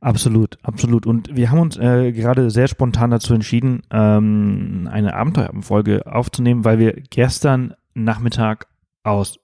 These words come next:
Österreich zurückgekommen sind, aus Sankt Wolfgang, äh, am Wolfgangsee. Und, äh, es war, wir waren drei, vier Tage dort, ähm,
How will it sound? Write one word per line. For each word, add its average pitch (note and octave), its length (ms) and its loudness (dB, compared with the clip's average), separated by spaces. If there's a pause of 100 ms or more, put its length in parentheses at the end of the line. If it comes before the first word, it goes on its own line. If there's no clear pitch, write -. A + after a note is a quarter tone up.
(120)
Österreich G2+ 520 -2
zurückgekommen F#2 460 -8
sind, A#2+ 200 -6 (380)
aus G#2 420 0
Sankt G#2 460 -2
Wolfgang, G#2+ 560 -2 (600)
äh, - 40 -14
am A2 540 2
Wolfgangsee. G2+ 580 -4 (380)
Und, A2 640 2
äh, G#2 640 0
es - 240 -10
war, A2 260 2
wir A2+ 160 0
waren A2+ 480 -4
drei, G#2 560 -6
vier E3+ 220 0
Tage D3+ 320 0
dort, D#3 320 -2 (420)
ähm, A#2+ 680 0